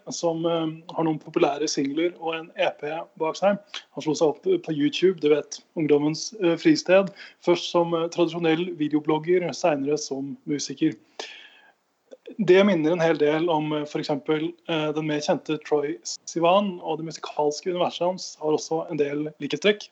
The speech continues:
Produsenten har jobbet med Carly Rae Jepsen, som også er svært tydelig på første singelen Maniac, som er varmt anbefalt. Troy,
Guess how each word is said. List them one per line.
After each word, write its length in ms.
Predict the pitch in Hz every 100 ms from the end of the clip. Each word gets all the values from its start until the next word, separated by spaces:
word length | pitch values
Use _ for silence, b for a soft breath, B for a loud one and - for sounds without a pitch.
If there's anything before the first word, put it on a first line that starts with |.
| -
Produsenten 580 | 160 156 127 123 196 180
har 280 | 156 151
jobbet 340 | - 160 139 -
med 180 | 151 143
Carly 280 | 147 143 147
Rae 220 | 143 147
Jepsen, 500 | 143 135 - 190 180 B B B B
som 420 | - - 156 156 170 _ _ -
også 200 | 170 165
er 40 |
svært 560 | - - 143 147 147 -
tydelig 420 | 139 131 147 151 -
på 240 | 151 156 -
første 260 | - -
singelen 460 | 135 139 135 151 170
Maniac, 540 | 147 139 139 160 -
som 260 | - - 151
er 140 | 139
varmt 480 | 139 139 139 135 - b b b b -
anbefalt. 500 | 151 156 190 208 - - _ _ _ _ - -
Troy, 180 | 170